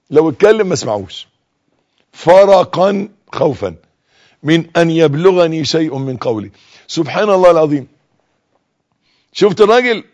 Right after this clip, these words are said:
وصل لدرجة خوفه من النبي، لدرجة خوفه من إنه يسمع، لأن ربنا قال: "إنما يستجيب الذين يسمعون".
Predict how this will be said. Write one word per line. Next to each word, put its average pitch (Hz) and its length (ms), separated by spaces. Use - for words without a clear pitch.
وصل 202 400
لدرجة 185 760
خوفه 196 440
من 190 140
النبي، 208 340
لدرجة 214 420
خوفه 262 440
من 233 160
إنه 294 200
يسمع، 302 400
لأن 127 220
ربنا 120 320
قال: 123 400
"إنما 120 560
يستجيب 107 800
الذين 98 500
يسمعون". 82 600